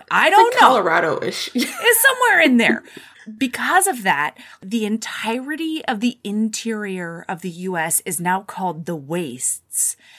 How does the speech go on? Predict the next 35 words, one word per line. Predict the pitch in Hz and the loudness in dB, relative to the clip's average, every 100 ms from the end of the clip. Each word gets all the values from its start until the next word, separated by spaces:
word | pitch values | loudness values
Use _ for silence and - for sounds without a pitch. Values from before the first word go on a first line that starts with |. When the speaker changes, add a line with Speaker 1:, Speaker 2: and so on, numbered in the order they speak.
| - - | -20 -4
Speaker 1:
And | 208 208 | -2 -2
Speaker 2:
Mm-hmm. | 202 202 | 0 4
Speaker 1:
all | 214 269 302 | 6 6 2
of | 240 | -4
the | 254 | -6
humans, | - 254 220 190 175 - _ - | -2 -2 -2 -2 -6 -10 _ -14
most | 185 190 196 220 - | -4 -2 2 2 0
of | 240 | -4
the | 247 | -6
humans | 240 214 175 170 | -6 -6 -4 -6
who | 208 | -6
are | 170 | -8
left, | 160 208 330 214 165 - - - - _ | -6 -2 0 2 0 -6 -20 -20 -20 _
live | 185 220 240 240 214 - | -2 6 6 6 2 0
on, | 220 214 | 2 2
like, | 185 175 - | 0 -4 -6
the | 180 | -8
coasts. | - - 220 139 - - - - - - | -10 -8 -8 -6 -6 -6 -6 -8 -8 -8
Speaker 2:
Yeah. | 185 - - | -8 -8 -4
The | 226 | 2
only | 226 254 269 | 4 6 4
humans | 269 247 226 214 | 2 2 0 -2
in | 196 | -2
the | 190 | 0
waste | 175 180 175 - - | 2 2 2 -2 -6
are, | 165 160 | -2 0
like, | 160 160 | -2 0
groups | 196 196 | 0 0
of | 175 147 | -2 0
raiders. | 170 170 165 - 180 - - - - | 2 2 0 -4 -8 -10 -14 -4 2
Speaker 1:
They're, | 233 | 4
like, | 226 - | 4 2
outlaws, | 190 202 196 190 170 160 156 147 - | 2 2 2 2 4 4 2 -4 -6
serious | - 233 214 185 180 - | -2 2 4 4 0 0
business, | 202 185 | -2 0